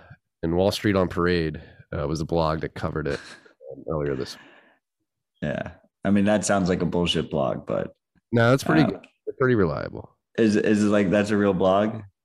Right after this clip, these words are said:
Speaker 1: Yeah, yeah. They, it's, like, somewhat like Zero Hedge. They, they dive into it.
Speaker 2: Okay. Well, I, I saw the screenshots of the actual paper. It, like, there is, it is, uh, pr-,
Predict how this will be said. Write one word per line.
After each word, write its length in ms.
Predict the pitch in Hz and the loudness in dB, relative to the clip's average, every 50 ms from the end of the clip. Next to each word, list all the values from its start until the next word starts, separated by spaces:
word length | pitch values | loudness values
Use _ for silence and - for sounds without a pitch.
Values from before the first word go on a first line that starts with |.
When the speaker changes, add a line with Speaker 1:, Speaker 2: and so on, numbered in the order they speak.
| _ _ _ _ _ _ _ _ - | _ _ _ _ _ _ _ _ 2
Speaker 1:
Yeah, 220 | 123 160 135 85 - - - | 4 4 4 4 0 -6 -6
yeah. 280 | - 95 92 65 - - - - | -2 0 0 0 -2 -8 -10 -2
They, 140 | - 110 | 0 0
it's, 340 | 123 107 - 107 120 - - | 0 0 0 -4 -4 -4 -2
like, 200 | 135 123 107 - - - - - - | -4 -4 -4 -6 -12 -16 -12 -12 -10
somewhat 320 | - - - 139 117 98 76 | -8 -4 -2 0 0 2 2
like 180 | 92 87 87 | 0 -2 -2
Zero 280 | - 87 87 82 80 78 | -2 -2 0 0 0 -2
Hedge. 260 | - 71 71 71 - | -2 -6 -8 -10 -10
They, 240 | - 67 64 65 65 - - | -10 -8 -8 -8 -8 -6 -4
they 100 | 80 78 | -4 -4
dive 280 | 69 71 67 64 65 | -2 -2 -4 -4 -4
into 280 | 67 65 65 64 53 52 | -4 -4 -4 -4 -6 -6
it. 100 | 50 - | -8 -8
Speaker 2:
Okay. 180 | - - - - _ _ _ _ _ _ _ _ _ _ _ _ _ _ _ | -10 -12 -14 -16 _ _ _ _ _ _ _ _ _ _ _ _ _ _ _
Well, 400 | - 95 95 90 85 - - - - - | 0 2 4 4 4 2 0 -4 -2 2
I, 240 | 101 113 117 - | 2 4 4 4
I 180 | - - 113 117 | 4 4 4 4
saw 280 | 113 - - 143 143 139 | 4 4 4 4 4 4
the 120 | 127 127 | 4 2
screenshots 640 | 123 117 - - 123 120 110 107 - 101 95 90 - | 0 0 0 0 2 2 2 4 4 2 2 2 2
of 140 | 95 90 82 | 0 0 2
the 100 | 80 78 | 2 2
actual 300 | 78 85 87 87 85 76 | 2 2 0 0 -4 -6
paper. 480 | - - 76 78 - - - - - - - - | -4 -2 -4 -4 -4 -6 -6 -6 -6 -8 -10 -10
It, 260 | - - 92 87 90 - | -4 -4 -4 -2 0 0
like, 180 | 90 90 87 | 0 0 0
there 200 | 92 95 92 95 | 0 0 2 2
is, 240 | 95 95 90 87 87 - | 2 2 2 0 0 -2
it 120 | 92 90 | 0 2
is, 360 | 95 95 92 87 87 87 87 | 2 2 2 2 0 -2 -2
uh, 340 | 87 82 78 76 71 69 64 - _ - | 0 0 0 2 0 0 -2 -6 _ -12
pr-, 120 | - - | -10 -10